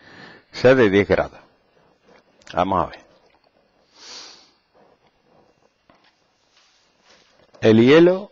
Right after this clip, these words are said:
hay que calentarlo a diez grados. Para calentar el hielo a diez grados, primero, la masa del hielo. Vamos a pasar primero esto a calorías.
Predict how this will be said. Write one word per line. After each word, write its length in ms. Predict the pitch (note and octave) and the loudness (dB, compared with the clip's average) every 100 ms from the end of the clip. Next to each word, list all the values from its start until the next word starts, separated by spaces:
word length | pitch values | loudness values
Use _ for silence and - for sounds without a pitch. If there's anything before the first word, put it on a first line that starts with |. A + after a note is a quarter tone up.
| _ | _
hay 140 | - A2+ | -4 -2
que 120 | A2+ | -2
calentarlo 460 | A2+ G#2+ - G#2+ G2 | -2 -4 -2 0 0
a 60 | |
diez 180 | F#2 E2+ | -2 -6
grados. 320 | D2 - - _ _ _ _ _ _ _ _ _ _ _ _ _ _ _ _ _ _ _ _ _ _ _ _ - | -8 -12 -18 _ _ _ _ _ _ _ _ _ _ _ _ _ _ _ _ _ _ _ _ _ _ _ _ -4
Para 140 | G#2 | 0
calentar 380 | G2+ G2+ F#2 A#2 | 0 -2 0 2
el 120 | B2 | 4
hielo 220 | A2+ G2 F#2 | 4 2 -2
a 40 | |
diez 220 | G2+ A2 | -2 -2
grados, 460 | A2+ C3 C#3+ E3+ - _ _ _ _ _ _ _ _ _ _ _ _ - | 2 0 0 -4 -10 _ _ _ _ _ _ _ _ _ _ _ _ -16
primero, 440 | G2 G#2+ G2 D2+ _ - | -10 -2 -2 -4 _ -8
la 160 | G2+ | -6
masa 280 | G#2 G#2+ - | -4 -4 0
del 160 | A2 A2 | 0 2
hielo. 400 | B2 A2 C#2+ D2 _ _ _ _ _ _ _ _ _ _ _ _ _ - - _ _ _ _ _ - | 2 0 -2 -14 _ _ _ _ _ _ _ _ _ _ _ _ _ -20 -20 _ _ _ _ _ -10
Vamos 260 | G2 G2 | -6 -4
a 40 | G2 | -4
pasar 320 | G2 A2+ G2+ | -4 -4 -4
primero 360 | G2 G2+ G2+ | -4 -2 0
esto 460 | A2+ - - A#2+ G2 | 0 -2 -16 -14 -6
a 80 | G#2 | -2
calorías. 640 | G#2 G#2 A2 C3+ D3 | 0 0 -2 -2 -4